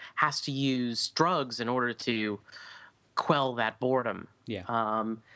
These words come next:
Speaker 1: but when he's on a case, he's very, uh, he's very single-minded on the case,
Speaker 2: Mm-hmm.
Speaker 1: and, and that's what he's thinking about all the time. So, uh, th-, it, there is definitely mental illness here.
Speaker 2: Mm-hmm.
Speaker 1: There's no doubt. I mean,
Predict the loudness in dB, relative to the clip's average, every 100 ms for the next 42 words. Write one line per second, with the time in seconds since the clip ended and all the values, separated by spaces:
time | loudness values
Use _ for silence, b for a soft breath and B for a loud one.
0 | B 2 4 2 0 0 -2 0 0 0
1 | -4 -4 -4 2 2 2 0 -4 -12 b
2 | b b -2 2 4 2 2 0 -2 -2
3 | 0 0 -2 2 2 4 2 0 2 2
4 | 2 2 2 2 0 0 0 0 2 0
5 | 2 0 0 -2 0 2 2 2 -2 -2
6 | -2 -2 -2 0 2 2 0 -2 2 2
7 | 2 2 2 2 2 0 -4 B B B
8 | B 2 4 2 2 -2 -8 -16 _ -6
9 | -2 -2 0 2 2 0 -18 _ _ B
10 | B B _ _ -16 0 4 6 4 2
11 | 2 -2 0 0 0 0 0 0 2 2
12 | 2 0 -2 -4 -6 -8 -6 -2 0 2
13 | 2 2 0 0 0 0 -2